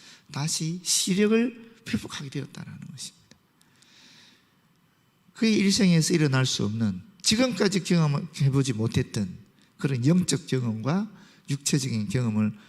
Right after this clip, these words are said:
함께 하게 되었다라는 것입니다. 그로 말미암아 하나님의 은혜로 그동안 막혔던 것을 볼 수 있는 영적인 눈이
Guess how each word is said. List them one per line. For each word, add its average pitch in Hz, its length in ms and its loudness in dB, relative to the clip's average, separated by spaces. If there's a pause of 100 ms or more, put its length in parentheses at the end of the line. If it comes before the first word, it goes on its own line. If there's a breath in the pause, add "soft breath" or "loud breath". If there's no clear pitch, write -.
함께 185 540 -2
하게 147 240 -2
되었다라는 - 580 -8
것입니다. - 480 -20 (760 soft breath)
그로 262 240 6
말미암아 120 800 2 (540 soft breath)
하나님의 120 680 -2
은혜로 190 560 0 (1700 soft breath)
그동안 143 680 2 (1120)
막혔던 104 800 -8 (800)
것을 - 320 -8
볼 113 180 -6
수 - 200 -6
있는 120 320 -6 (300 soft breath)
영적인 139 680 -2
눈이 190 540 4